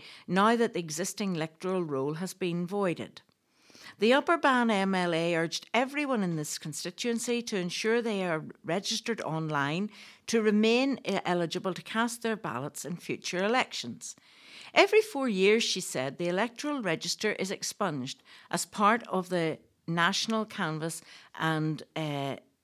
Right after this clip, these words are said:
everyone in Northern Ireland is required to re-register to vote,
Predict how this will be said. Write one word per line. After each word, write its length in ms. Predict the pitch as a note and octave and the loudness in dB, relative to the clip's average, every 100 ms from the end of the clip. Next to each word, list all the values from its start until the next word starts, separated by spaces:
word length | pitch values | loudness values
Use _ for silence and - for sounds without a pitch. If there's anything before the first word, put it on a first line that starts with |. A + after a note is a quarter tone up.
| - | 0
everyone 480 | F#3 F#3 A#3 A3+ A3+ | 0 2 0 2 2
in 140 | G3+ | 2
Northern 340 | E3+ F3 F3 | 2 0 0
Ireland 320 | D#3+ D3+ D#3+ D#3 | 0 0 0 -2
is 140 | D3 | -4
required 480 | D3 - G3+ A3+ A#3 | -6 -2 0 0 0
to 120 | F3+ | -2
re-register 800 | D#3 B3 C4+ E3+ C#3+ D3+ - F#3 | 0 0 0 -2 -2 -4 -4 -6
to 120 | - | -4
vote, 380 | F#3+ B3 - | 0 0 0